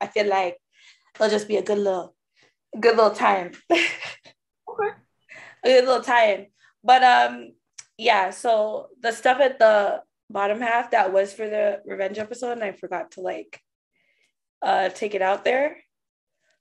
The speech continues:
Speaker 1: to let God pay back the people that hurt you. So that'll be for next week, guys. But, um,
Speaker 2: Cool.
Speaker 1: yeah, so, like, let's invest in ourselves. <laughs> Sorry, we went, we went,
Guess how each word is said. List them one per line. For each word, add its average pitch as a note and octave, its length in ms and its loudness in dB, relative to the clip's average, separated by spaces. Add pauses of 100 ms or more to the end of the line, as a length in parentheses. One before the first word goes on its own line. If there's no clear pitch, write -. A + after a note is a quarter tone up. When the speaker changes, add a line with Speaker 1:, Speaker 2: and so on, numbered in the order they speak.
(120)
Speaker 1:
to G#3 80 -4
let G#3 240 2
God G3+ 240 -6
pay G3 440 -4 (540)
back - 480 -4 (1700)
the G#3+ 80 -8
people G#3+ 300 -8
that G3 180 -2
hurt F#3 220 -8
you. D4+ 240 -8 (1600)
So - 120 -8
that'll A3 240 4
be G3+ 120 -8
for G3 160 -14
next - 240 -16
week, - 140 -16
guys. - 340 -12
But, G#3 280 2 (500)
um, A3+ 380 0
Speaker 2:
Cool. - 120 -8
Speaker 1:
yeah, C#4+ 320 4
so, C4+ 320 0 (640)
like, C4 240 -2
let's C#4 220 0
invest B3+ 340 0
in C4 60 -8
ourselves. A#3+ 600 0
<laughs> - 180 -18
Sorry, G#3 380 -2
we B3 100 -14
went, A#3 340 -4
we C#4+ 140 -8
went, C#4+ 260 -6